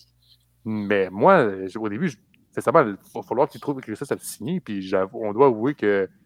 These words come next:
comment que j'ai vu dans les médias, Jonathan Huberdeau a pas l'air d'avoir apprécié cet échange-là, là.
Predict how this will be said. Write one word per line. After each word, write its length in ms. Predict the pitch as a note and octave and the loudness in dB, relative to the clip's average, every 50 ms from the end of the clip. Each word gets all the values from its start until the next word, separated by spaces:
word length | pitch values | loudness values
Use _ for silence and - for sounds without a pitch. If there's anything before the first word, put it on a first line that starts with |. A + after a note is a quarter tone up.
| _ _ _ - | _ _ _ -4
comment 240 | - A#2+ C3+ D3 C#3 | 0 2 2 2 2
que 400 | - A#2 A2+ A2 G#2+ G#2 G#2 G2+ | 2 4 4 4 4 4 2 -2
j'ai 160 | G2 G#2 G#2+ | -4 -8 -8
vu 140 | G#2+ B2+ C3 | -8 -6 -4
dans 200 | G#2+ G2+ F#2+ F#2+ | -4 -4 -4 -4
les 100 | G2 G2 | -8 -10
médias, 460 | F#2 F#2 F#2 F#2+ G2+ A#2+ C3+ C#3+ C#3 A#2 G2 - _ _ _ _ _ _ | -12 -10 -12 -10 -4 -2 0 0 0 -2 -6 -10 _ _ _ _ _ _
Jonathan 280 | A#2+ G#2+ G2+ A2+ D3+ E3 | -6 -4 -2 0 0 0
Huberdeau 320 | D3+ B2 G#2 G#2 D#3+ F3 | 2 0 -2 0 0 0
a 80 | C#3+ - | 2 4
pas 120 | B2+ C3+ | 4 2
l'air 100 | D#3 D3+ | 4 2
d'avoir 220 | B2+ A2+ A#2 A2+ | 2 4 4 2
apprécié 320 | A2+ - A2+ G2+ - D3 C#3+ | 2 0 -4 -10 -10 -10 -10
cet 100 | - - | -10 -12
échange-là, 420 | - - G#2 F#2 F2 E2+ F#2+ A#2+ | -10 -10 -10 -10 -12 -12 -12 -12
là. 180 | D3+ C#3+ B2 | -12 -12 -14